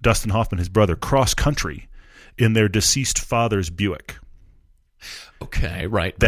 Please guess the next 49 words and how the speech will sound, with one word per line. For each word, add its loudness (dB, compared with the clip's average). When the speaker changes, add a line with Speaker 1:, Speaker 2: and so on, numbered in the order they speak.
Speaker 2:
right, -8
right. 0
Speaker 1:
that 2
Tom 0
Cruise -2
has -4
never 0
been 0
allowed 0
to -12
drive. -6
Speaker 2:
Right, 0
Speaker 1:
And -2
Speaker 2:
yeah. 0
Speaker 1:
his 0
autistic 0
brother 0
was 0
allowed -8
to -12
drive. -12
Speaker 2:
Yeah. -4
Speaker 1:
I'm -2
an 2
excellent -2
driver. -12
That's -4
that -6
thing -6
that -8
keeps -6
happening, -10
okay? -2
Speaker 2:
Okay. -4
Speaker 1:
But 4
I 6
just 0
thought, -2
I 2
wanna 0
push -8
that -6
further. -6
It -12
should -2
have -2
been -2
a -6
Packard. -8